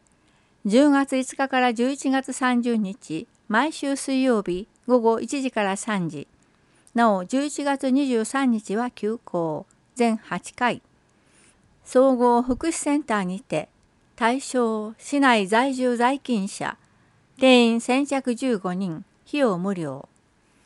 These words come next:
なお、Zoomでの参加も可能です。申し込み問い合わせ、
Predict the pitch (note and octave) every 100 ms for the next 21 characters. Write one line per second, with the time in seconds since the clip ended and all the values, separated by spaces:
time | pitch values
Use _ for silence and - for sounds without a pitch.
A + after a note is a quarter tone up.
0 | _ _ A#3 A#3 G3+ - F#3 C#4 D4+ C#4+
1 | C#4 A3+ - A3 B3 B3 A3+ A3+ G#3 G3+
2 | G3 F#3 F#3+ - - _ _ _ _ _
3 | _ _ _ _ - A#3 C#4 - - A#3+
4 | A#3 A#3 A#3 A3 G3 A3 - F3+